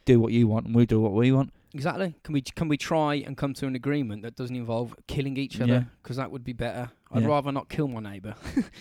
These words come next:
Speaker 2: Then I'd rather
Speaker 1: exactly.
Speaker 2: think, but anyway, yeah, I hope that sets the scene. So if we fast forward about a year now to Malaysian Airlines flight M H seventeen, it was a Boeing triple,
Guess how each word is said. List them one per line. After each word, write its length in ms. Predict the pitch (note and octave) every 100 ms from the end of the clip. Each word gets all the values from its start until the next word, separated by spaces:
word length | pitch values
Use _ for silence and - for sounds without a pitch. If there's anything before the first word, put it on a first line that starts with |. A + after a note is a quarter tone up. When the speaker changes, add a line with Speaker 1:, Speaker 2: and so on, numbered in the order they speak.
| -
Speaker 2:
Then 120 | C3+ C3
I'd 160 | A2+ B2
rather 80 |
Speaker 1:
exactly. 140 | B2+ C3+
Speaker 2:
think, 180 | C3 - - - - -
but 60 |
anyway, 260 | A2+ G#2+ G#2+
yeah, 160 | A#2
I 40 | D#3+
hope 120 | G#3+
that 140 | D3+ -
sets 180 | C#3
the 60 | C3
scene. 220 | - G2+
So 100 | -
if 100 | C#3+ A#3
we 100 | A3
fast 240 | G#3+ G3
forward 260 | F3+ D#3+ C3+
about 200 | B2 C#3+
a 40 |
year 360 | C#3 F3 F#3 D#3
now 360 | A2 E2+ G#2 -
to 180 | - B2
Malaysian 540 | B2+ C#3 D3+ C#3+ C#3+
Airlines 480 | C3+ C3 B2+ B2 B2
flight 380 | - A#2 A#2 -
M 160 | C#3 C3+
H 260 | B2 - -
seventeen, 640 | - A#2 A2 A2 A2 A#2+
it 40 |
was 80 | B2
a 40 | A2+
Boeing 340 | C3 C3 C3
triple, 300 | - A#2+ A#2